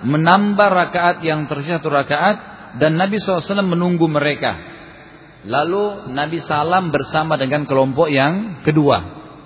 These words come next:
Jelas ini ya? Jadi tata caranya sendiri kalau musuh belum berhada-, belum, belum terjadi berkecamuk peperangan, baru akan terjadi.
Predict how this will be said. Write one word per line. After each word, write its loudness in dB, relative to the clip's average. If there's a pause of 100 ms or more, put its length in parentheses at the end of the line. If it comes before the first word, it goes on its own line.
(720)
Jelas 0
ini -8
ya? -8 (800)
Jadi -2
tata 0
caranya 0
sendiri 2
kalau 4
musuh 0
belum 2
berhada-, 4
belum, 2
belum 2
terjadi 4
berkecamuk -2
peperangan, 0 (240)
baru 4
akan 0
terjadi. 0